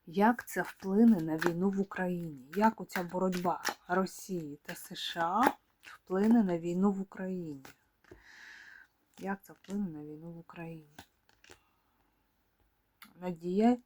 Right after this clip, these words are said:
на результат. Ну, якийсь результат ми від цього отримаємо.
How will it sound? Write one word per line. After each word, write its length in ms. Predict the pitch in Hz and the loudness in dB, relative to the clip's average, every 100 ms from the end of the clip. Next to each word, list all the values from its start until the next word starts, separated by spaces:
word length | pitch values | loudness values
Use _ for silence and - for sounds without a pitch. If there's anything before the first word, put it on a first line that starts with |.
| - | -14
на 160 | 170 | -8
результат. 560 | 180 208 220 220 - 143 _ _ _ _ - - - _ _ _ _ _ _ _ _ _ _ _ _ _ _ - - _ _ - - _ _ _ _ _ - _ - - _ _ _ _ _ _ _ _ - 147 156 | -2 -2 -2 -6 -8 -10 _ _ _ _ -20 -20 -20 _ _ _ _ _ _ _ _ _ _ _ _ _ _ -20 -20 _ _ -20 -20 _ _ _ _ _ -20 _ -16 -16 _ _ _ _ _ _ _ _ -20 -20 -12
Ну, 200 | 170 190 | -4 4
якийсь 380 | 214 233 208 - | 6 4 2 -2
результат 440 | 233 233 240 240 247 | 2 4 4 2 4
ми 160 | 262 | 4
від 100 | 262 | 4
цього 220 | 269 262 | 2 2
отримаємо. 640 | 311 - 269 277 269 180 | 0 2 4 6 6 4